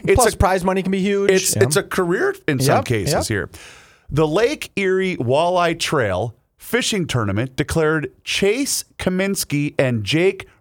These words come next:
Speaker 1: Runyon winners after the final fish weigh-in, but questions were raised about the accuracy of the weight and the legitimacy of the winners. The suspicions proved to be correct.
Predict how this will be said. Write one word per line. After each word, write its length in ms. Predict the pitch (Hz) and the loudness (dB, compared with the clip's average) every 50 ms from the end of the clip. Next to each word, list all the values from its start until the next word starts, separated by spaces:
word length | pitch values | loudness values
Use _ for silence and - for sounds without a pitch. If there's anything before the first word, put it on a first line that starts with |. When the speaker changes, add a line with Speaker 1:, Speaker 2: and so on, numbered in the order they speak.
| _ | _
Speaker 1:
Runyon 640 | - 117 127 156 175 175 135 113 110 110 127 135 - - _ _ _ _ _ | -4 0 0 2 2 2 0 0 0 0 -2 -4 -6 -12 _ _ _ _ _
winners 580 | 135 165 254 285 226 131 82 - - - - - _ _ _ _ _ _ _ _ _ | -2 0 0 2 0 0 -2 -4 -6 -10 -12 -12 _ _ _ _ _ _ _ _ _
after 300 | 175 185 185 185 - 175 | 2 2 2 2 -2 -2
the 140 | 151 160 - | 0 0 -2
final 480 | - - - 180 196 220 233 240 240 | 0 0 0 0 2 0 -2 -2 -4
fish 460 | - - - - 190 190 185 185 - 151 | -4 -4 0 0 2 2 0 -2 -4 -4
weigh-in, 580 | 131 143 180 185 185 147 113 95 90 85 90 - - - _ _ _ _ _ _ | 0 0 0 2 2 0 -2 -2 -4 -4 -6 -8 -14 -20 _ _ _ _ _ _
but 320 | - 147 196 196 - - - | 0 0 0 0 -2 -8 -14
questions 720 | - - - 415 427 392 - - - - 415 427 392 - 311 | -12 -6 -4 -4 -2 -2 -4 -6 -6 -6 -4 -4 -4 -4 -2
were 240 | 277 262 262 254 | -2 -2 -2 -2
raised 480 | 226 240 254 262 262 254 254 226 - - | -2 0 0 0 0 -2 -2 -4 -4 -6
about 340 | 226 175 226 220 220 220 - | -2 0 0 0 0 -2 -2
the 180 | 220 208 - - - | -6 -6 -4 0 0
accuracy 720 | 226 240 269 285 277 - 254 226 214 - - 196 190 - | 2 2 2 0 -2 -2 -2 -2 0 0 -2 -2 0 2
of 200 | 151 180 160 147 | 2 0 2 2
the 80 | 185 180 | 0 0
weight 360 | 151 175 196 196 202 196 - - | 2 2 4 4 2 2 2 2
and 180 | 180 185 185 180 | 2 2 0 -2
the 40 | |
legitimacy 880 | 175 175 180 175 156 143 160 233 349 349 320 262 214 - - 147 135 123 | 0 0 0 0 -2 -2 -2 -2 0 0 0 0 -2 -2 -2 0 0 0
of 100 | 110 95 | 0 0
the 80 | 107 98 | -2 -2
winners. 460 | 92 104 98 98 98 123 143 - - - - - - _ _ _ _ _ - | 0 -2 -2 0 -2 -2 -4 -6 -10 -12 -18 -20 -20 _ _ _ _ _ -2
The 140 | 143 180 185 | 0 0 0
suspicions 720 | 185 - 196 - - - 190 196 196 - 202 196 185 151 | 0 -2 -4 -4 0 2 2 2 2 0 -2 -2 -4 -6
proved 400 | - - - 175 160 156 135 - | -6 -4 -2 -2 0 -2 -2 -6
to 60 | 135 | -4
be 160 | 110 123 113 | -2 -2 -4
correct. 600 | 85 - - - 107 101 117 151 208 233 - - | -4 -6 -6 -4 -2 0 0 0 0 -2 -4 -10